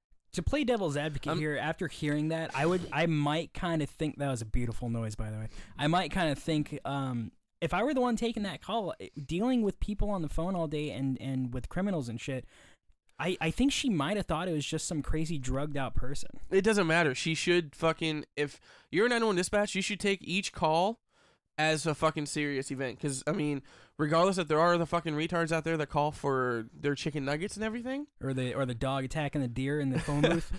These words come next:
Speaker 2: <laughs> I mean, like, you should be taking, like, if someone's calling nine one one, obviously there's something major going on.
Speaker 1: Well, <sighs> I see what you're saying, but I think there's a certain, I think it, if I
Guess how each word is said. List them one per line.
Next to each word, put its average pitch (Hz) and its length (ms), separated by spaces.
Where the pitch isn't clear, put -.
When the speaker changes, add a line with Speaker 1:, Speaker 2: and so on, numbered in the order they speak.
Speaker 2:
<laughs> - 140
I 170 120
mean, 202 240
like, 165 460
you 170 180
should 208 160
be 202 140
taking, 185 420
like, 147 220
if 147 80
someone's 185 260
calling 170 240
nine 156 100
one 147 120
one, 143 160
obviously 143 540
there's 135 180
something 135 500
major 135 300
going 123 280
on. 110 240
Speaker 1:
Well, 233 380
<sighs> - 1200
I 170 80
see 226 200
what 220 200
you're 156 100
saying, 151 520
but 135 240
I 139 100
think 185 200
there's 190 200
a 143 60
certain, 147 400
I 151 60
think 208 240
it, - 80
if - 240
I 165 100